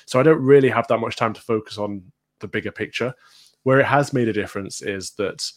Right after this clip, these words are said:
more people recognize me in public. So I've always had people recognize me in public because of the work that I do, but now more people do. And wherever I go, even in different countries, and that's very strange to me, but, uh,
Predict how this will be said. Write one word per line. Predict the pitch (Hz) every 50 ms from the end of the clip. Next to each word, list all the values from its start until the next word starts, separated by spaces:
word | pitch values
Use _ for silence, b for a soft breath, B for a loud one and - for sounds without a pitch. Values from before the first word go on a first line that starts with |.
| _ _ _ _ _ _ _ _ _ _ _ _ _ _
more | _ 120 117 120
people | - 123 120 113 101
recognize | 104 104 101 - 117 107 101 101 95
me | 95 98
in | 92
public. | - - 98 - - - - - -
So | - 120 123 - -
I've | - 123
always | 139 156 156 -
had | 120 117 -
people | 117 110 - 107
recognize | 110 110 101 - 110 101 98 95
me | - 101
in | 92
public | - 113 110 - - 101 85 - - b b b b b _ _ _
because | - 101 101 107
of | 98 98
the | 104
work | 104 107 107
that | - 98
I | 98 92
do, | 113 117 104 92
but | - -
now | 107 113 113 110 104 92 90 -
more | - 110 117 117 117 110 107
people | - - 101 - - 90 90
do. | - - 87 80 76 B B B B B B B B
And | 95 95 92 92 90
wherever | 101 107 104 107 110 101 101
I | 101
go, | 92 104 101 95 92 95 - - -
even | - 113 92 104 101 98 - - _ _ -
in | 120 107 98
different | - 101 - 110 -
countries, | - - 120 113 - - 90 85 -
and | 107
that's | 113 113 - -
very | 101 92 90
strange | - - - 95 95 90 - -
to | -
me, | 107 113 95 98 _
but, | - 101 98 - -
uh, | 110 101 95 92